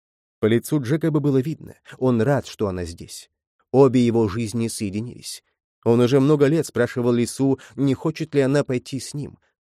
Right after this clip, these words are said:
Теперь она жалела, что всякий раз отказывалась. Пока он обменивался вежливыми фразами с одышливым консьержем,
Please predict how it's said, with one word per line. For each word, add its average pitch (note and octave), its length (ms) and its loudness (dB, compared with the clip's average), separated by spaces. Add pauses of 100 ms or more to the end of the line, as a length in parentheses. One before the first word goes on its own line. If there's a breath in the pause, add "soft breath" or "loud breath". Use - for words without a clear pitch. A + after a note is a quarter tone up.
(140)
Теперь B2 340 0
она B2 180 2
жалела, G#2+ 440 0
что G2 160 -6
всякий G#2+ 340 -4
раз F#2 400 -4
отказывалась. - 800 -14 (880)
Пока G#2 300 2
он F3 120 2
обменивался E3+ 640 2
вежливыми D3+ 500 2
фразами D3 480 0
с - 140 -4
одышливым D3 520 2
консьержем, B2 760 0